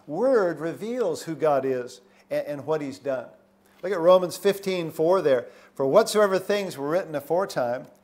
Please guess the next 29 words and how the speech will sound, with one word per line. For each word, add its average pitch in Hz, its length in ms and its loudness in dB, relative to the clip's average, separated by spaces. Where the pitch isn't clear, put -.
were 147 180 2
written 165 240 -2
for 160 160 -2
our 151 280 4
learning, 160 480 -2
that 135 120 -6
we 190 160 0
through 156 200 -6
patience 233 580 -4
and 170 160 -2
comfort 208 320 -2
of 160 120 -2
the 156 80 -6
Scripture - 420 -8
might 165 180 -6
have 170 160 -2
hope." 233 420 -6
You 147 60 -6
know, - 20 -8
through 247 240 -2
the 247 100 -4
Scripture 247 460 -4
we 190 100 -6
can 196 140 -8
see 208 240 -6
what 170 180 -2
God 147 220 -2
is 127 100 -8
like. 165 320 -10